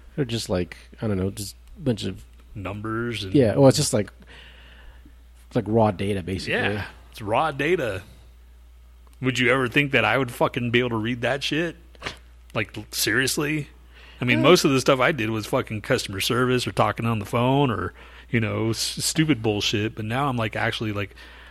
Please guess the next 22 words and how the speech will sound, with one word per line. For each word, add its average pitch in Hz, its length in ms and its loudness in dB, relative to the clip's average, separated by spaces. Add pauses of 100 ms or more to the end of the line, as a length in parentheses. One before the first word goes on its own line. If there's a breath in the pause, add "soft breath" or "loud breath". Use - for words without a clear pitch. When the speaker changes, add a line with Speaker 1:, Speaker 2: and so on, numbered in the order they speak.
(140 loud breath)
Speaker 2:
I'm 165 140 0
looking 135 240 2
at 104 120 -2
fucking - 340 0
raw 110 240 2
data 104 460 -2
and, 107 120 -6
like, 101 180 -4
okay, 113 320 -2
this, 110 320 -2 (360 soft breath)
this 135 140 0
segment 117 360 2
right 113 220 -4
here 113 380 2
needs 110 300 -4
to 117 80 -10
be 104 200 -2
like 101 260 -8
this. 101 400 -6 (260 soft breath)
You're 120 120 -4
missing 117 400 -2
this 113 220 -2